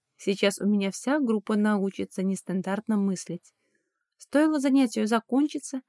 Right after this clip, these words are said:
как ко мне прилетел Леопс и сказал, что меня срочно ждут в кабинете ректора. Да что там опять случилось? Едва я переступила порог приемной,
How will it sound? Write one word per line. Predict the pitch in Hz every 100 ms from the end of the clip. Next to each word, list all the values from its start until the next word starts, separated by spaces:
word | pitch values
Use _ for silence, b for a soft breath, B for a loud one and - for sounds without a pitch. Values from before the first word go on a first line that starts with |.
| _ _ _
как | - 233 -
ко | 240
мне | 254 330
прилетел | - 226 214 294 269
Леопс | 262 254 180 - - _ _ _ -
и |
сказал, | 190 214 208 208
что | - 202
меня | 196
срочно | 190 - 220 254 302 277
ждут | 214 -
в |
кабинете | - 180 175 180 190 208
ректора. | 202 156 - 170 170 - _ _ _ _ _ _
Да | 180
что | 214 220
там | 240 220
опять | 202 190 160
случилось? | - _ - 180 165 175 - _ _ _ _ _
Едва | - 208 220 226
я | 277 262
переступила | 262 254 - 220 233 226
порог | 220 220 220
приемной, | - 196 180 220 277 277